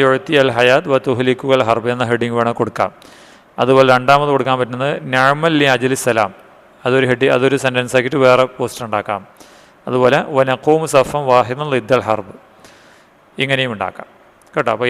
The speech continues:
ഏതെങ്കിലും ഒരെണ്ണം ഉണ്ടാക്കിയാൽ മതി, മൂന്ന് മാർക്ക് കിട്ടും. അടുത്തത് പതിനാറ്,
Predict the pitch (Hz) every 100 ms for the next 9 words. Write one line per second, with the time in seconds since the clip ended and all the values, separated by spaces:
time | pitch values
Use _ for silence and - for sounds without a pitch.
0 | 123 143 160 170 160 170 147 147 147 131
1 | 123 226 - - - _ _ _ - 147
2 | 143 123 113 110 - - - _ _ _
3 | _ _ _ _ _ _ _ _ _ _
4 | - - - _ - 135 135 156 139 127
5 | 139 135 110